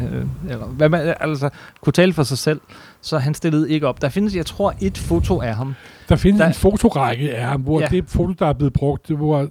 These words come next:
Speaker 2: det er taget omkring syvoghalvtreds, otteoghalvtreds,
Speaker 1: Yes.
Speaker 2: og det er endda en fingeret fotosession, for de sider, han sidder med på sit tegnbord, det er slet ikke hans, det er sådan
Speaker 1: Nej.
Speaker 2: John Severins sider.
Speaker 1: Der,
Speaker 2: Og det er fuld-, og der findes ikke noget.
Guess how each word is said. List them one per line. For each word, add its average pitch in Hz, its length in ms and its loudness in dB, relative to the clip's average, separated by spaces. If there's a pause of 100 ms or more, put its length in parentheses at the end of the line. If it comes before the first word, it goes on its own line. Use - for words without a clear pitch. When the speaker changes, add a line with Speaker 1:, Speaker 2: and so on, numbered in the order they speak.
(120)
Speaker 2:
det 156 80 0
er 151 40 -2
taget 160 240 0
omkring 160 300 0
syvoghalvtreds, 151 600 0
otteoghalvtreds, 135 640 0
Speaker 1:
Yes. - 80 -16 (360)
Speaker 2:
og - 160 -2
det 170 60 2
er 165 40 4
endda 165 180 2
en 170 160 0
fingeret 165 840 -2 (280)
fotosession, 139 840 0 (360)
for 151 80 -2
de 185 200 0
sider, 175 280 0
han 151 100 0
sidder 170 260 -2
med 156 120 2
på 180 120 0
sit 147 160 -8
tegnbord, 143 420 -2
det 170 60 2
er 175 40 0
slet 180 140 0
ikke 131 120 0
hans, 151 160 2
det 170 100 0
er 165 40 2
sådan 160 160 2
Speaker 1:
Nej. - 100 -4
Speaker 2:
John 156 160 2
Severins 160 500 -2
sider. 120 240 -8 (440)
Speaker 1:
Der, 165 160 -2 (320)
Speaker 2:
Og 170 200 2
det 175 80 6
er 170 60 6
fuld-, - 340 2
og - 180 -4
der 143 120 0
findes 190 340 0
ikke - 200 0 (140)
noget. 196 300 -4